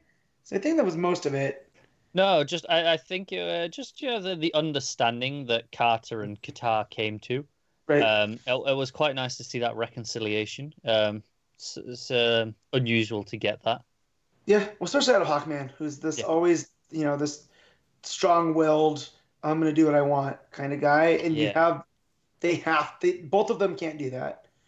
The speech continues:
Speaker 1: Um,
Speaker 2: Yeah, the, the only other thing I'd say we missed is the opening, which
Speaker 1: Yeah.
Speaker 2: is, is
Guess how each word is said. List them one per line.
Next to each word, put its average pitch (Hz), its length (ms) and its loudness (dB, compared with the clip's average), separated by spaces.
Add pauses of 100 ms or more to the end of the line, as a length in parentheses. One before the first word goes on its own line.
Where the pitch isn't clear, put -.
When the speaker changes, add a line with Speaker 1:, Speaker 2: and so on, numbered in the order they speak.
(280)
Speaker 1:
Um, 135 480 -6 (340)
Speaker 2:
Yeah, 113 280 2
the, 120 200 -6
the 127 180 -2
only 160 280 4
other 147 200 4
thing 131 220 -2
I'd 117 120 0
say 117 180 -2
we 107 120 -6
missed 113 340 -8
is 107 120 -8
the 120 160 -10
opening, 101 500 -4 (340)
which 113 280 -4
Speaker 1:
Yeah. 135 160 -2
Speaker 2:
is, 117 80 -4
is 120 280 -4